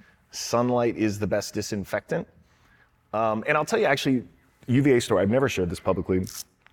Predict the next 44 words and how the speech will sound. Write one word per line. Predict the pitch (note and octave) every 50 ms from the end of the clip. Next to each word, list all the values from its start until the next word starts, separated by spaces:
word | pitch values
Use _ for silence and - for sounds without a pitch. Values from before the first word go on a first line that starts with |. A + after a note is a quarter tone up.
| _ _ - - - -
So | - C#3
I'm | A2 B2 C3+ C3
Armenian. | B2+ B2 A#2 A2+ A2+ A2 A2 A2 G#2+ G#2+ A2 - - - - _ -
I | - A2+
grew | A2 G#2 A#2+ A#2+ A#2+
up | A#2+ -
hearing | - A#2 A2+ A2+ A2 G#2+
the | G2
stories | - - A2 G#2 G#2+ G#2+ G#2 G2 -
from | - G#2+ G#2 G2+
my | G2+ G2+ F#2+
family | - - F#2+ F#2 F#2+ F#2+ F#2+ F#2+ F#2+ F#2 F2+ - -
in | F#2+ F2 E2+ E2+ E2
graphic | F2 F2+ F2+ F#2+ G2 G#2 G#2+ G#2 - G#2 F#2+
detail | - G2+ F#2+ D#2+ - F#2 F#2 F2+ F2 F2 F2 F2 -
of | F#2 F2 F2 E2+ E2 D#2 - - - - - - F2+ D#2+
the, | F2 E2+ E2 D#2+ D#2+ D#2+ D#2+ D#2+ - _ _ _ _ - F#2+
the, | E2 F2 D#2+ D#2 C2 C#2+
the | D#2+ E2
rapes | E2 F2 G#2+ A#2 A2+ - - - - -
on | - F2 F#2 F2+ F2 E2+ E2+ E2+ E2+ E2 - -
the, | F#2 F2 E2 E2 D#2+ D#2+ D2+ -
the | - F2
death | D#2+ A2 G#2+ G#2 - G#2+
marches | G#2 G2+ G2 - G2+ F#2+ E2 F2
of | E2 D2 D2+
my | E2 F2+ F#2+
family, | F2+ - F#2+ F#2 F2+ F2+ E2+
of, | D#2 D2 C#2+ - -
of | E2 D#2+ D2 C#2+ - - _ - - - -
parents | - - G#2+ G#2 G#2 G2+ G2
being | - - G2 F#2+ F#2+
beheaded. | F2 F2+ F#2 F#2 F#2
This | F2 G2 -
is | F#2+
during | G2 A2 G#2+
the | G#2
Armenian | G2 G2 G2 F#2+ F#2
genocide. | E2 F#2 F2+ F2 E2 E2 D#2
It's | D#2 F2
a | G#2
hundred | G#2+ A2+ G2+ F#2
years | F#2+ F#2 D#2+
ago. | E2 D#2+ D2+ D2+